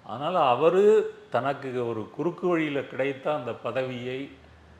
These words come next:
எப்படியாவது தக்க வைத்து கொள்ளணும் அப்படின்றதான் அவருடைய நோக்கமே தவிர, அதிமுக வெற்றி பெறணும், முதலமைச்சர் ஆகணும், அதெல்லாம் வந்து ரெண்டாம் பட்சம்தான்.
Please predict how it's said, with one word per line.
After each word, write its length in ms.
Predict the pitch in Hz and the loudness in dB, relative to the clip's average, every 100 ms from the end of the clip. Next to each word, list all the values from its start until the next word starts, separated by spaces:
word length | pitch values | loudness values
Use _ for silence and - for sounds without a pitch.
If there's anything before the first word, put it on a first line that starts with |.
| - | -14
எப்படியாவது 640 | - 113 147 151 147 165 - | -10 -6 -2 4 4 4 2
தக்க 260 | 120 - | -2 2
வைத்து 260 | 180 170 160 | 4 4 2
கொள்ளணும் 600 | 143 131 123 127 127 113 | 0 0 2 0 -4 -4
அப்படின்றதான் 500 | 110 120 117 117 143 | -6 -8 -4 -2 0
அவருடைய 440 | 123 113 107 101 98 | -2 -2 -4 -8 -6
நோக்கமே 380 | 120 120 113 107 101 | -6 -6 -8 -10 -12
தவிர, 440 | 95 92 104 117 - - - - - - | -12 -8 -6 -8 -12 -20 -20 -20 -20 -8
அதிமுக 680 | 107 151 170 175 165 147 143 | 0 0 2 -2 -2 2 4
வெற்றி 200 | 127 135 | 2 -2
பெறணும், 420 | 131 123 123 120 | -2 0 -2 -4
முதலமைச்சர் 540 | 113 147 147 131 120 113 | -2 -2 -2 -4 -2 -2
ஆகணும், 360 | 107 107 104 | -2 -6 -4
அதெல்லாம் 420 | 107 139 165 160 147 | -4 -2 0 0 -2
வந்து 160 | 123 | -2
ரெண்டாம் 160 | 123 151 | 4 4
பட்சம்தான். 540 | 131 110 117 92 98 | 4 -4 -8 -8 -14